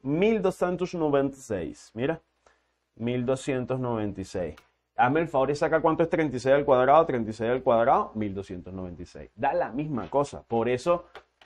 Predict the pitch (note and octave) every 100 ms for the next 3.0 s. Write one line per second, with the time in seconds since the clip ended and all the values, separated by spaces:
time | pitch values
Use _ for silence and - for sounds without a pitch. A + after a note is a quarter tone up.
0 | _ - A3+ A3+ A3+ E3 D#3 F3+ F3+ -
1 | - A2+ G#2+ C3 F#3 F#3 F#3+ F3 - A#2+
2 | G#2+ B2 D3 D#3+ E3 F3 F#3+ C#3+ D#3+